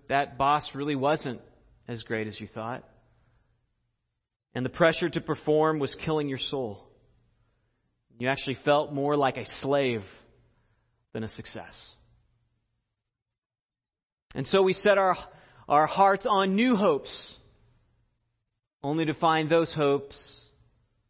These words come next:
to be disappointments in the end. And the pattern continues until little hope remains in this life. And you pass away.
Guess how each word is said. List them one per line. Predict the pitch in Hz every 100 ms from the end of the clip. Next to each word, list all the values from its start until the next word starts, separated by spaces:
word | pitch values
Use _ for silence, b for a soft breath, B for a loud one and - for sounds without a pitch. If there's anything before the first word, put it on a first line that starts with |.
| _ _ _ _ _ _ _ _
to | 120
be | 127
disappointments | 123 - 127 - 123 92 95 - - - _ _ -
in | 107
the | 98
end. | 85 _ _ _ _ _ _ _ _ _ _ _ _ _ _ _ _ _ _ _ _ _ _ -
And | 127
the |
pattern | 131 196 185 190
continues | 180 165 180 180 143 120 113 -
until | 139 - 165 151 143 - - _ _ _ _ _ _ _ -
little | 143 180 185
hope | 156 165 165
remains | 165 127 104 113 - - _ _ _ _ _ _ _ _ _ _
in | 131
this | 131 127
life. | 123 110 101 - - _ _ _ _ _ _ _ _ _ _ _ _ _ _ _ _ _ _ _ 120
And |
you | 113
pass | 131 120 -
away. | 135 147